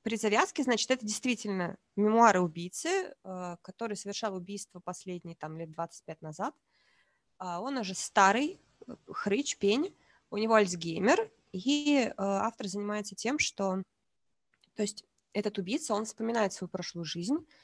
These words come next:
А, все это вперемешку с тем, что я ничего не помню, а следующая глава вдруг внезапно очень длинные, очень разумные,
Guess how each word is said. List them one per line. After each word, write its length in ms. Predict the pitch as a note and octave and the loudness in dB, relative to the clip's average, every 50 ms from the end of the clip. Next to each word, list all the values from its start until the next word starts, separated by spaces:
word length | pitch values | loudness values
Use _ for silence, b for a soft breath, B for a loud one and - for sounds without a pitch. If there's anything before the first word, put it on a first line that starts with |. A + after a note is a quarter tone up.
| b b b b b b b b b _ _ _ _ | b b b b b b b b b _ _ _ _
А, 160 | G3+ F#3+ F#3+ F#3 | -6 -6 -4 -4
все 200 | - - - C4 | -4 -2 -2 -2
это 140 | C4 - - | -2 -2 -6
вперемешку 580 | - - B3 A#3+ A#3+ B3+ B3+ B3 - - A3 | -8 -6 -4 -2 0 0 0 -2 -2 -4 -8
с 80 | - - | -8 -6
тем, 220 | - - A3 A3+ A3 | -2 -2 -2 0 0
что 340 | - - - - G#3 G#3 G3+ | -2 -4 -2 -2 0 0 0
я 180 | F#3 A3+ A3 A3 | 4 4 4 4
ничего 340 | A3 G#3+ A3 - G#3 G3+ G3+ | 4 2 -2 -2 0 0 0
не 100 | G3+ G3+ | 0 0
помню, 460 | - _ A3+ A3+ A3 A3 G#3+ G#3+ G3+ F#3 | -2 _ 0 2 2 2 2 2 2 2
а 80 | G3 F#3+ | 2 2
следующая 500 | - - A3+ G#3 G#3 G3 - - G#3 F#3+ | 0 -2 -2 -2 -2 -2 -2 -4 -4 -4
глава 340 | F#3 G3 G3 F#3+ G3+ G#3+ G#3 | -2 -2 0 2 2 2 0
вдруг 340 | F#3+ F3+ G3+ G3+ - - - | 0 -2 -6 -6 -6 -6 -6
внезапно 600 | G3 F#3+ - G3+ G3 G3 - - G3 F#3+ F#3 b b b b b b b _ _ _ | -6 -4 -2 -2 -2 -2 -2 -4 -6 -8 -8 b b b b b b b _ _ _
очень 340 | F#3 G#3 G#3 - - G3+ F#3+ | -6 -4 -4 -2 -4 -4 -4
длинные, 540 | - G3+ G3 G#3 G#3 G#3 G#3 G#3 G3+ G3 G3 F#3+ | -2 -2 0 2 2 2 2 2 0 0 0 0
очень 320 | F#3+ - - - G3 F#3+ | -2 -2 -4 -4 -2 0
разумные, 920 | F#3+ G3+ G3 F#3 F#3 G3+ G#3 G#3 G3+ G3 G3 F#3+ F#3+ F#3+ F#3+ F#3+ F#3 F#3 | 0 0 0 0 0 0 0 0 0 -2 -2 -2 -2 0 0 0 -2 -2